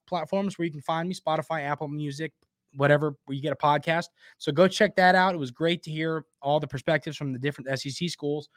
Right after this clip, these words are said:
But when it comes to the Aggies, uh, this schedule, uh,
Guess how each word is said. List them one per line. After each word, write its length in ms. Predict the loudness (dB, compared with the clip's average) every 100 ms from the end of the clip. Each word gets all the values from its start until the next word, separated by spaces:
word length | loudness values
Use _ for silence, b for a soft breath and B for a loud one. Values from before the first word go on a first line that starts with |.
| b b b
But 80 | 2
when 140 | 4
it 60 | 4
comes 280 | 6 4 4
to 60 |
the 100 | 4 6
Aggies, 500 | 6 4 -2 -6 -16 _ _ _
uh, 80 | -12 0
this 200 | 0 2
schedule, 500 | 2 2 2 -2
uh, 80 | -2